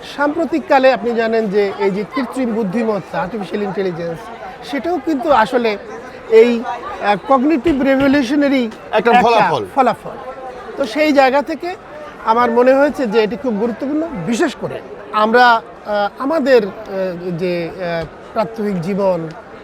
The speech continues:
Speaker 1: আমাদের যে, আহ, সামাজিক প্রতিদিনকার যে অভিজ্ঞতা খেয়াল করুন, সেখানে আমরা কখনো দেখি কিছু মানুষ খুবই, আহ, আপনার পক্ষপাত দুষ্ট, আর বলে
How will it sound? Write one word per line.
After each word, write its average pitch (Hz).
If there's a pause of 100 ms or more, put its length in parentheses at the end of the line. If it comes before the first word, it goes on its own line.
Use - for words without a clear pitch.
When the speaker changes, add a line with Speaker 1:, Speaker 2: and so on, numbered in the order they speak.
Speaker 1:
আমাদের 175
যে, 175 (120)
আহ, 180 (100)
সামাজিক 196 (100)
প্রতিদিনকার 277
যে 214
অভিজ্ঞতা 185
খেয়াল 240
করুন, 208 (800)
সেখানে 269
আমরা 254 (100)
কখনো 294
দেখি 233 (680)
কিছু 330
মানুষ 269 (320)
খুবই, 294
আহ, 196
আপনার 190
পক্ষপাত 233
দুষ্ট, 160 (260)
আর 220
বলে 247